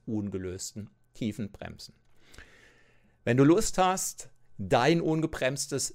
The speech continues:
Selbstbewusstsein zu entdecken, deinen verborgenen Lebenstraum in dein Leben zu holen, und zwar in einem sehr überschaubaren Zeitraum, ja, dann geh mal auf mini-workshop selbstbewusstsein punkt de.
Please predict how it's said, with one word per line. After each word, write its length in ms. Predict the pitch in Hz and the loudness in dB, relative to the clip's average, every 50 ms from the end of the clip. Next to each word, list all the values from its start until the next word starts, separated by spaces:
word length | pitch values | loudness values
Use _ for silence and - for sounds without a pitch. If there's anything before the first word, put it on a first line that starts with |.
| - | -10
Selbstbewusstsein 1200 | - 95 127 113 117 - - - - - 139 131 123 123 127 - - - - 131 104 98 104 104 - _ | -8 -4 -2 -2 -2 -2 -4 -6 -6 -4 -2 -2 0 -2 -4 -6 -8 -8 -6 -6 -4 -4 -6 -8 -10 _
zu 160 | - - - 110 | -8 -6 -4 -2
entdecken, 640 | 95 98 113 110 110 107 - - 131 127 135 139 - - - - _ - | -2 -2 -2 0 0 -2 0 -2 -4 -6 -6 -8 -12 -18 -20 -20 _ -8
deinen 300 | - 107 107 110 117 123 | -4 -2 0 0 0 -2
verborgenen 680 | 113 - - 113 110 - 107 107 117 120 131 127 120 110 | -4 -4 -4 0 2 4 4 4 2 2 0 0 0 0
Lebenstraum 1000 | 110 113 123 151 147 143 110 95 - - - - - - - 82 80 73 71 107 - - _ - | 2 2 0 0 0 -2 -4 -4 -6 -8 -10 -12 -12 -10 -8 -8 -8 -8 -10 -12 -16 -16 _ -12
in 160 | 95 92 98 | -10 -8 -6
dein 340 | 95 87 92 95 95 95 - _ | -4 -4 -4 -6 -8 -10 -12 _
Leben 400 | - 101 110 120 127 - 92 87 | -6 -4 -2 -2 -2 -4 -8 -10
zu 240 | - - - - 92 | -10 -12 -12 -10 -10
holen, 220 | 92 95 98 92 | -8 -8 -8 -8
und 160 | 101 110 107 - | -8 -10 -10 -8
zwar 180 | - 110 95 | -6 -4 -4
in 100 | 104 107 | -4 -4
einem 240 | 104 104 110 110 110 | -4 -4 -4 -4 -4
sehr 220 | 101 104 123 120 | -2 0 2 2
überschaubaren 840 | 135 123 120 120 117 - - 117 107 104 110 107 101 - 107 98 - | 2 2 0 -2 -2 0 2 2 2 2 2 0 -2 -2 -6 -8 -6
Zeitraum, 840 | - - - 117 117 131 - - - - 95 87 92 107 131 143 139 - _ - - _ - _ - | -4 -2 0 2 2 2 0 -2 -4 -2 -2 -2 -2 -2 -4 -8 -12 -16 _ -20 -20 _ -20 _ -8
ja, 180 | 113 101 101 - - | -6 -6 -6 -4 -2
dann 220 | 117 107 123 120 | -2 -2 0 0
geh 120 | 113 120 120 | 0 0 0
mal 220 | 117 113 113 113 | 0 0 -2 0
auf 240 | - 107 107 104 - - _ - | 0 -2 -2 -2 -6 -10 _ -4
mini-workshop 1120 | 120 113 113 110 113 107 107 - _ _ - 101 92 90 - - - - 87 85 - - _ _ | -2 0 0 2 2 0 -2 -4 _ _ -6 -6 -4 -6 -8 -10 -10 -8 -8 -8 -10 -14 _ _
selbstbewusstsein 1120 | - - 92 73 67 - - - - - 78 65 64 - - - - - - - - - - - - - | -10 -8 -6 -6 -6 -8 -10 -12 -10 -10 -8 -8 -8 -10 -12 -12 -12 -12 -12 -12 -14 -16 -20 -20 -20 -18
punkt 420 | - - - - - - - - - _ - - - - - - - | -14 -14 -14 -14 -16 -20 -20 -20 -20 _ -20 -20 -20 -20 -16 -12 -10
de. 400 | 87 85 - 82 78 65 58 | -10 -8 -8 -8 -10 -10 -12